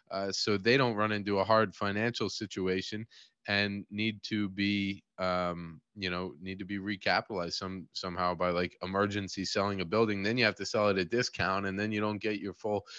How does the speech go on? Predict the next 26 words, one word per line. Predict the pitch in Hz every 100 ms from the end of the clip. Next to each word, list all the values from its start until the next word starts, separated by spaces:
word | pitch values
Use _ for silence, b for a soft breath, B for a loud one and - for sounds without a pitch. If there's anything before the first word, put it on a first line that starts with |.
| B B -
equity | 113 113 104 101
out | 107
of | 95
all | 104 113
this | 107 -
work | 113 -
that | 98
you | 92
put | 110
in. | 104 101
So, | -
yeah, | 107 110 107 B B B B
um, | 101 104 101 98 -
long-term | 110 123 143 143 139 135 127 127 120 -
hold | - 123 127 117
plays, | - 123 123 117
but, | 110 110 104 -
I | 113
mean, | 113 113 113 - B B B B B B _ - - - _
if | - 160 -
you | 156 175
just | 135 202 220 139
buy | 165 180
really | 180 127 127 139 165 160
good | 127 143 131 98
deals, | 95 143 202 135 101 95 -